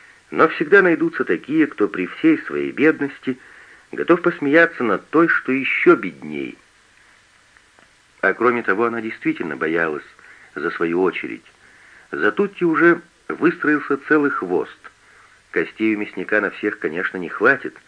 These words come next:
а ведь ещё только шесть часов. Про себя она молилась, чтобы часам к восьми к дверям мясной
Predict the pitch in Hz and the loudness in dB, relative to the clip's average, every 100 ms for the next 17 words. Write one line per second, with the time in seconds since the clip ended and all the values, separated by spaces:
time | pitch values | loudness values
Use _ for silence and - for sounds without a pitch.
0 | - - - - - 67 78 80 101 98 | -20 -20 -20 -20 -10 -8 -6 -6 -4 -2
1 | 113 - 95 - 95 - - - 143 143 | -2 -2 -2 0 -2 -4 -10 0 4 4
2 | - - _ _ _ _ _ _ - 92 | 2 -18 _ _ _ _ _ _ -4 -2
3 | 98 95 95 98 95 87 104 101 104 - | 0 2 4 2 0 -2 -2 -4 -6 -12
4 | - - - - - 98 - - - 104 | -20 -20 -20 -10 -4 -2 -2 -4 0 2
5 | 98 - 82 - 87 101 95 78 82 101 | 2 -2 -4 -4 -6 -6 -6 -4 0 0
6 | 98 80 - 87 104 | 0 -8 -10 -4 -4